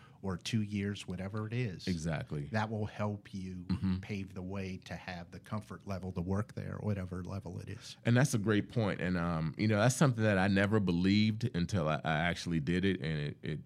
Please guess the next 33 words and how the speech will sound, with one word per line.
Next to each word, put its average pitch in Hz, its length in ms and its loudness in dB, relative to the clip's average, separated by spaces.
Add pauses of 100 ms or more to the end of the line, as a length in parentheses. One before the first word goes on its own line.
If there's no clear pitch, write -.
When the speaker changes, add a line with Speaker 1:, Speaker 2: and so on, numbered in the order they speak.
(320)
Speaker 2:
it, 73 180 -4 (100)
it 78 140 -4 (1400)
helped 101 320 0
me. 80 220 0 (220)
Speaker 1:
Hmm. 110 100 -2 (220)
Speaker 2:
But, 87 280 0
you 95 60 0
know, 85 120 2
I 87 120 2
was 87 320 -2
interviewing 92 420 2
for 87 160 -4
a 80 40 -2
company, 85 540 0
and 82 140 -2
I 87 80 0
was 85 460 -6
in 107 120 2
law 117 200 4
school. 73 320 -2 (880)
And, 95 240 4
Speaker 1:
Okay. 95 100 4
Speaker 2:
um, 80 360 -2 (1040)
they 98 140 0
said, 82 560 -2 (200)
you 92 100 -2
know, 78 200 -2
"With 82 260 -4
you 117 120 2
going 110 240 2
to 90 60 0
law 90 200 0
school 78 560 -4